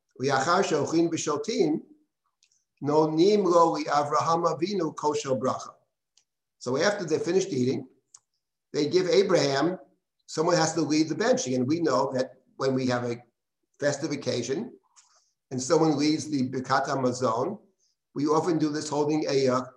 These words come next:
a, a cup of wine. At the Seder, we have Birkat Hamazon with a cup of wine. We have four cups of wine. One of them is Birkat Hamazon.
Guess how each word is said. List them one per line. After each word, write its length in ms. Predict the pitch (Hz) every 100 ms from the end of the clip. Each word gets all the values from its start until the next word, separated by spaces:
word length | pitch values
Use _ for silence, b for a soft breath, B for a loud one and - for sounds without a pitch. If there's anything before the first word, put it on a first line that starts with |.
| 135
a, 140 | 135
a 100 | 127
cup 260 | 120 131 -
of 120 | 131
wine. 400 | 190 147 - 117 _
At 140 | - -
the 80 | -
Seder, 440 | - 247 175 117
we 340 | 120 120 120 - _ -
have 160 | 107
Birkat 380 | 110 120 135 135
Hamazon 520 | 135 127 104 123 127
with 160 | 120 117
a 60 | -
cup 220 | 120 123
of 120 | 127
wine. 380 | 113 110 123 - - _ _ _ _ _
We 60 | 123
have 140 | 123
four 200 | 131 127
cups 240 | 127 120 127
of 140 | 107
wine. 340 | 104 98 110 - _ _ _ _ _ _
One 200 | 107 135
of 80 | 135
them 220 | 139 131
is 360 | 127 117 - -
Birkat 320 | 120 - 127
Hamazon. 680 | 131 123 113 123 95 123 -